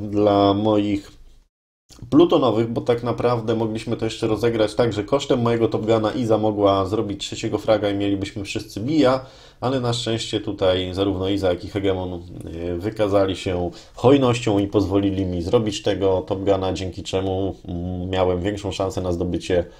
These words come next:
odznaki mistrzowskiej asa pancernego i możliwość pokazania właśnie tej bitewki i wam i zrobienia tego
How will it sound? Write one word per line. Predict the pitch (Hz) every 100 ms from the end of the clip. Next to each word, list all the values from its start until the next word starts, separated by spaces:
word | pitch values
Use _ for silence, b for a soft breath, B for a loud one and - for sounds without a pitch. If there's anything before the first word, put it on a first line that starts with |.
| B B B
odznaki | 127 131 127 120 120 110
mistrzowskiej | 107 - 104 - 92 -
asa | 107 101
pancernego | 98 95 90 95 92 90 87 87
i | 139 143 139
możliwość | 117 87 95 87
pokazania | - 113 90 90
właśnie | 85 85 -
tej | 113 110
bitewki | 101 98 - - 87
i | 87
wam | 90 92 87
i | 95
zrobienia | 95 85 85 80 80 80 -
tego | 82 80 76